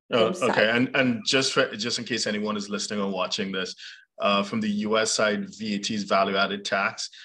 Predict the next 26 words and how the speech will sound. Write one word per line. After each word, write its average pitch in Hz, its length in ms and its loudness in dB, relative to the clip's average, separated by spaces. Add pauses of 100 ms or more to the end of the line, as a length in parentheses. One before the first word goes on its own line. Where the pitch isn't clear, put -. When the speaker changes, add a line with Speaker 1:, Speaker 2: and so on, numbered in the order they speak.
(140)
Speaker 1:
So - 240 2
it's 101 120 0
kind 110 220 2
of 101 60 -4
like 101 160 0
sales 98 300 -2
and 95 80 -6
use 90 180 -8
tax 87 300 -4
in, 87 100 -8
in 92 160 -8
the 87 100 -10 (120)
U 85 100 -6
S, 80 140 -4
just 90 180 -6
to - 60 -10
kind 87 220 -10
of 87 80 -12 (160)
provide 87 280 -6
a 85 80 -4
comparison. 80 500 -6 (320)
So 131 380 4
going 127 360 2
back 135 280 2 (180)
to 117 500 2
the 107 140 -12